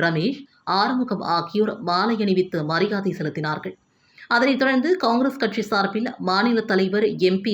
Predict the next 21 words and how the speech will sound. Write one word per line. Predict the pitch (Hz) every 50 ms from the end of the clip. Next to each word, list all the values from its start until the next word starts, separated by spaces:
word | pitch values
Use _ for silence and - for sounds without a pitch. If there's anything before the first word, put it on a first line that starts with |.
| 170 170
வைத்திலிங்கம் | 165 175 180 - 196 175 175 160 160 165 226 320 - - _ _ _ _ -
தலைமையில் | 208 202 180 165 165 160 - - - - _ - - _ -
முன்னாள் | 185 196 220 233 240 240 226 185 165
முதல்வர் | 170 190 208 202 202 185 160 160
நாராயணசுவாமி, | 160 165 175 190 185 180 175 - - 170 165 156 151 214 269 - - _ - - _ _ -
சட்டமன்ற | 226 214 - 285 277 294 262 - 220 160 165
உறுப்பினர் | 180 196 196 220 202 185 156 160
வைத்தியநாதன் | 170 175 170 196 175 170 170 160 147 156 160 269 - - - _ _ - 226
மற்றும் | 220 220 - 240 190 180 185
முன்னாள் | 226 254 277 285 277 262 - - - 185
அமைச்சர்கள், | 196 214 208 - 247 220 202 190 170 196 285 - - - _ - 202
முன்னாள் | 208 214 208 214 208 208 -
சட்டமன்ற | 202 196 196 277 277 269 254 247 - 190 160 165
உறுப்பினர்கள் | 190 220 208 - 226 226 208 202 196 160 143
உட்பட | 139 - 180 190 - - - - _ _ _ _ - 208
காங்கிரஸ் | 202 220 240 240 226 - - 180
கட்சியினர் | 170 - - 208 185 170 160 - 147 - - - _ _ _ _ -
சிந்தனை | 269 277 277 320 302 302 285 269 -
சிற்பி | 254 226 220 - 220 233 285 294 294 -
சிங்காரவேலர் | 240 226 233 233 262 262 262 254 233 220 208 196 -
சிலைக்கு | 202 196 185 185 190 185